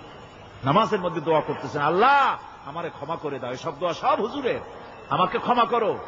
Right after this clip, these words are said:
আমাকে হেদায়েত দাও, আমাকে সুস্থ করো, আমাকে রহম করো,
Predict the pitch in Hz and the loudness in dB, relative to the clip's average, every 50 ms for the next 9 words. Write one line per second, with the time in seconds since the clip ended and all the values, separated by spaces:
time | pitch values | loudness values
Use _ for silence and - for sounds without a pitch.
0 | - - - 143 156 190 185 - 202 202 226 220 240 240 233 - - 269 262 240 | -12 -4 -2 0 2 2 2 2 0 0 2 4 2 2 2 0 2 2 4 4
1 | 220 160 - - - - - 156 180 185 247 220 - - 285 254 - - 339 302 | 2 2 -2 -6 -10 -6 -4 -4 -2 -2 -4 -6 -6 -6 -6 -8 -6 -4 -2 2
2 | 269 311 302 285 240 151 - - - - 180 196 208 - 247 247 233 - 349 392 | 4 4 6 6 4 2 0 -4 -8 -6 -4 -2 0 2 2 4 4 6 4 4
3 | 403 403 - 392 392 381 359 311 220 | 2 2 2 4 6 6 6 6 4